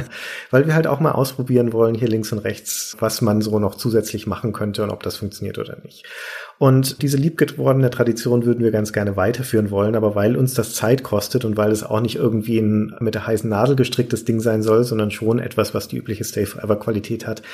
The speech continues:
knüpfen wir das jetzt an ein neues Ziel, auch an kein riesig hohes Ziel, sondern an das elftausend Dollar Ziel. Das ist die nächste Schwelle, die wir erreichen wollen. Und wenn wir diese elftausend Dollar erreichen,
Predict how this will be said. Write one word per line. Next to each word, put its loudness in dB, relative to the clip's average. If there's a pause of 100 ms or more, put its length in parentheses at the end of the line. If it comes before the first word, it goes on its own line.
(280)
knüpfen 2
wir 6
das 0
jetzt -2
an -2
ein 0
neues 0
Ziel, 2 (320)
auch -2
an 2
kein 0
riesig 0
hohes 2
Ziel, 2
sondern 0
an 0
das -4
elftausend 0
Dollar 0
Ziel. 2
Das -2
ist -4
die -6
nächste -2
Schwelle, 2
die 0
wir 0
erreichen 0
wollen. 4
Und 2
wenn 0
wir 0
diese -4
elftausend -2
Dollar -2
erreichen, -2